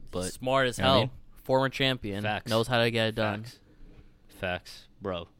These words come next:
Speaker 1: Hats off to the Lakers, but, and then the thing about it is, I don't think any other contender really did much to really improve. Maybe the Clippers got something cooking, 'cause I don't think they're entirely done with their offseason, but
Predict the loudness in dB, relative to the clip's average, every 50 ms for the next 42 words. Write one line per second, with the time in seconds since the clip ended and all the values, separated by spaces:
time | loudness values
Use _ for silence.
0 | _ _ _ _ _ _ _ _ -6 -4 -4 -4 -2 -2 -2 -2 -2 -4 -6 -6
1 | -4 -4 -6 -6 -10 -14 -16 -16 -14 -14 -12 -12 -14 -16 _ _ _ -20 -20 -20
2 | _ -20 -20 _ _ _ _ _ _ _ _ _ _ _ _ _ _ -6 -4 -4
3 | -4 -6 -8 -10 -6 -4 -4 -4 -2 -2 -2 0 0 0 -2 -2 -2 -4 -4 -4
4 | -4 -6 -6 -6 -4 -4 -4 -4 -4 -4 -6 -8 -8 -8 -8 -6 -4 -4 -4 -2
5 | -2 -4 -4 -4 -4 -6 -6 -4 -2 0 0 0 -2 -4 -6 -4 -2 -2 -2 -2
6 | -2 -6 -4 -4 -2 0 0 0 -2 -6 -12 -18 -14 -4 0 0 0 2 0 -2
7 | -4 -4 -4 -4 -2 -2 -4 -2 0 0 0 0 2 0 -2 -2 -2 0 2 4
8 | 4 4 2 -2 -6 -6 -6 -8 -6 -4 -4 -4 -4 -4 -6 -4 0 0 0 0
9 | 0 -2 -6 -4 0 2 4 4 2 0 -2 -6 -6 -6 -6 -4 -4 -2 -2 -2
10 | -4 -4 -8 -10 -10 -8 -10 -10 -8 -8 -8 -8